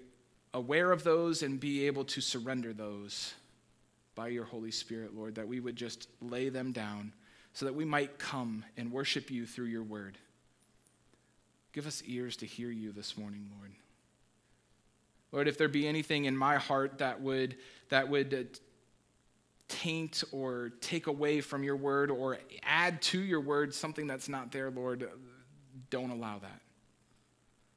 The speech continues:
Let your word speak this morning. Lord, we come because you first called us. And so we come and we want to worship you. Thank you.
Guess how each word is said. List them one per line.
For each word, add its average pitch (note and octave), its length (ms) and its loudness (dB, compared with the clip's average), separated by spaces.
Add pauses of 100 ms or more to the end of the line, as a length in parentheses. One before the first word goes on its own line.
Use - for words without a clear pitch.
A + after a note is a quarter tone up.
(160)
Let C3+ 220 -2
your B2+ 220 0
word A#2 260 -6
speak A2 340 -8
this G2 240 -12
morning. F#2 300 -14 (2000)
Lord, C3+ 160 0
we C3 120 2
come C3 520 -4 (1200)
because B2 280 -4
you B2+ 100 -2
first - 380 -4
called A#2+ 300 -4
us. - 420 -6 (1300)
And C3 80 -10
so C#3 80 -6
we D3 120 -2
come G2 380 -10 (320)
and B2+ 80 -10
we A#2+ 80 -6
want A#2+ 160 -4
to A#2 40 -4
worship - 380 -8
you. F#2 140 -16 (1400)
Thank C3+ 260 -4
you. G2+ 200 -8